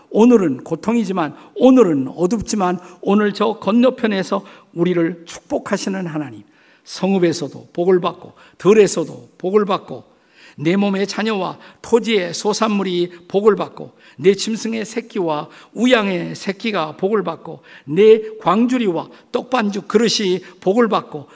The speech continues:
들어와도 나가도 복을 주시는 하나님, 그 하나님이 마침내 그 축복의 미래,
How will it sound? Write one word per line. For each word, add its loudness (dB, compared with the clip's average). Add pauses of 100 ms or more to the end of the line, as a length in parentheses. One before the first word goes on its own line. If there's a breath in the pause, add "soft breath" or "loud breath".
(140 soft breath)
들어와도 2 (120)
나가도 2 (340 loud breath)
복을 6
주시는 0
하나님, -4 (340 loud breath)
그 4
하나님이 2
마침내 -2 (200 loud breath)
그 2
축복의 0
미래, 4